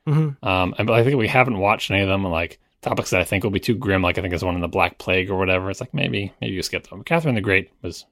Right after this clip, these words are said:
Speaker 2: worked out pretty well.
Speaker 1: Yeah, 'cause they didn't address the myth. Mm-hmm.
Speaker 2: What myth is that?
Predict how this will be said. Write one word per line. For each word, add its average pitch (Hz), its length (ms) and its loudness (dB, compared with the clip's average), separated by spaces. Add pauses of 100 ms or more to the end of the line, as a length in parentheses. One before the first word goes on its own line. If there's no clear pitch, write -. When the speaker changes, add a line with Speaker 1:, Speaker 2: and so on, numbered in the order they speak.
(200)
Speaker 2:
worked 131 200 -2
out - 100 -6
pretty 82 160 -6
well. 76 240 -8 (200)
Speaker 1:
Yeah, 135 160 2
'cause 110 120 -6
they 127 120 4
didn't 113 260 2
address 107 280 -2
the 104 100 -6
myth. 110 340 -6 (1300)
Mm-hmm. 135 460 -4
Speaker 2:
What 107 160 -4
myth 82 180 -6
is 90 120 -14
that? 82 180 -12